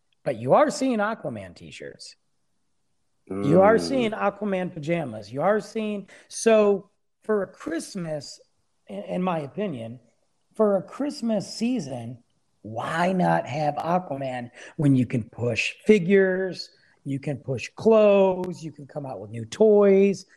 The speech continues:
Speaker 1: play sets, and get the most bang for your buck? Nobody's buying Shazam action figures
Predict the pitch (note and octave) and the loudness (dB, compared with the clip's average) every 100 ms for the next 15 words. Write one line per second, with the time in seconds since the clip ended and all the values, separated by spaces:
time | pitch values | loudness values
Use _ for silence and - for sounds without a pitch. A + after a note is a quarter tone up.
0 | _ - F3+ F#3+ F#3+ G#3+ G3 F#3+ - - | _ -4 0 0 0 -2 -2 -4 -10 -12
1 | F#3 G#3 A3 G3+ F#3 E3 E3+ F3+ F3+ G3+ | -8 -6 -6 -6 -6 -6 -6 -6 -6 -4
2 | G#3 B3+ C#4+ - _ _ _ _ _ - | -2 -2 -4 -8 _ _ _ _ _ 2
3 | A#3 E4+ E4+ B3 G#3 A#3+ B3+ F#3 F#3 D#3 | 2 4 0 0 0 0 -4 -6 -8 -6
4 | F#3 E3 D#3+ E3 - A2 B2 A2+ A#2 | -6 -4 -6 -8 -12 -16 -16 -14 -14